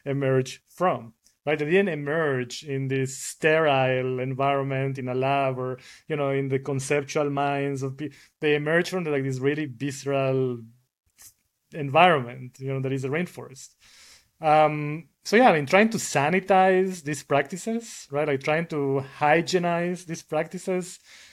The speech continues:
is, um, st-, like, you know, amputation is a good word, but stripping them from the real transformative potential, I think, which is for people to, like, really get a solid, visceral, first-person understanding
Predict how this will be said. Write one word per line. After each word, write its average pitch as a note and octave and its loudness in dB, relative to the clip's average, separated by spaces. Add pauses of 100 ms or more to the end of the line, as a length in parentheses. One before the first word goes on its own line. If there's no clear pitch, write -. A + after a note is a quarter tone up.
(140)
is, D3 -4 (180)
um, C#3 0
st-, - -12
like, D#3 -4
you G3+ 2
know, E3+ 2
amputation F3 2
is C#3+ -6
a C#3+ 0
good C#3 0
word, C#3+ -2 (260)
but D3 0
stripping G#3+ 2
them D#3 0
from D3+ -6
the C#3+ 0
real D3+ 0 (800)
transformative F3 2
potential, C#3 -4
I A#2+ -10
think, C3+ -4
which B2+ -8
is C3 -12
for C#3 -4
people C3 -4
to, E3 -8
like, C#3 -2
really E3 -2
get D3 -2
a C#3+ -4
solid, D#3 -2
visceral, D3 -2
first-person D3+ -6
understanding C#3 -6